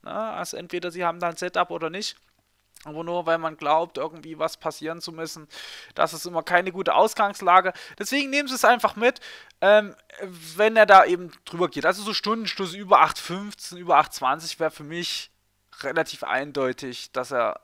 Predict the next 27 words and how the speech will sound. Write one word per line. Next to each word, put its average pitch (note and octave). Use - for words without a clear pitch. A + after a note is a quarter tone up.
dass F#3+
er F3+
zumindest E3+
weiter A#2+
hoch A2+
will. -
Na, D#3+
ob's -
dann E3
nur F3
eine E3
acht D#3+
neunzig F3+
wird E3+
oder D#3+
eine, D3
das C#3+
muss -
man F#3
dann C3+
sehen, A#3
muss F#3+
man E3+
schauen, F3+
wie F3
er E3+
reagiert. E3+